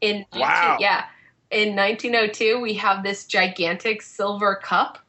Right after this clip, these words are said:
Speaker 1: Uh,
Speaker 2: That's
Speaker 1: from,
Speaker 2: fantastic.
Speaker 1: yeah, from the Boston Marathon. Um, and so, yeah, so I have, like, this f-, family connection to this race, and I went to school,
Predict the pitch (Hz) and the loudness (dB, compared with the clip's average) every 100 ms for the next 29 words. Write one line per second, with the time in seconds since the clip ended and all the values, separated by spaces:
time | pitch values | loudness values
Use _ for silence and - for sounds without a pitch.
0 | _ _ _ _ - 196 196 - 160 131 | _ _ _ _ -4 0 2 2 -2 -2
1 | 220 214 143 - 233 226 190 - 226 226 | 2 2 2 2 4 4 2 0 -4 -4
2 | 214 196 196 220 214 190 196 208 233 233 | 0 0 0 -4 -2 -2 0 0 2 2
3 | 233 233 _ _ - 208 202 190 185 - | 0 -6 _ _ -4 0 2 2 -2 -4
4 | 196 208 _ _ - 214 220 208 214 208 | -8 -12 _ _ -2 0 0 0 2 4
5 | 190 220 - - 240 226 220 226 208 214 | 2 2 0 0 2 2 2 -2 -4 -2
6 | 208 196 - _ - _ _ _ _ - | -4 -6 -14 _ -20 _ _ _ _ -16
7 | 190 - - 214 233 233 214 202 - 208 | -16 -14 -6 -2 0 0 -4 -4 -4 0
8 | 262 - 196 185 185 - 185 185 180 170 | 2 2 0 2 0 -2 -4 0 4 4
9 | 185 - - 190 196 196 196 190 196 214 | 2 -4 -4 0 2 2 2 2 0 -2
10 | 208 - 208 202 202 233 | -8 0 2 4 2 0